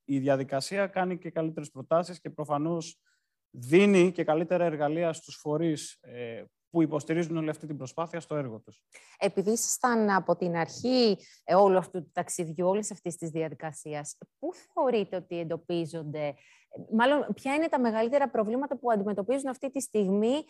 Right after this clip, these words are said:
Speaker 2: ε, νέοι επιχειρηματίες που έχουν φρέσκες, ωραίες ιδέες, τις οποίες πρέπει να τις περάσουν από τη θεωρία στην πράξη;
Speaker 1: Ένα βασικό, ε,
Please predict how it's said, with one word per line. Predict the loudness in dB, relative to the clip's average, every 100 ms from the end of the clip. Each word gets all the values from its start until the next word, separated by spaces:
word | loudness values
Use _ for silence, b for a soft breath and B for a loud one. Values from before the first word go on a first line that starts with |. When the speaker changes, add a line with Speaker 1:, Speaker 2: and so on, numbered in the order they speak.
| b b b
Speaker 2:
ε, | 4 6 4 2
νέοι | 4 4 4 2
επιχειρηματίες | 0 -4 -4 -2 -4 -2 -2
που | 0
έχουν | 0 0
φρέσκες, | -2 0 2 2 -2 -6 -2
ωραίες | 2 2 2 -2
ιδέες, | -6 -2 0 -2
τις | -4 -6
οποίες | 2 2 2
πρέπει | 0 0
να | -2
τις | -2
περάσουν | 2 2 2
από | -2
τη | -2
θεωρία | 0 0 0
στην | 0
πράξη; | 0 0 -2 -8 _ _ _ _ _ _ _ _ _ _ _ _ _ _ _
Speaker 1:
Ένα | 2 4
βασικό, | 4 2 0 4 6 8 8 8 6 2 0 -6 -6
ε, | 0 2 0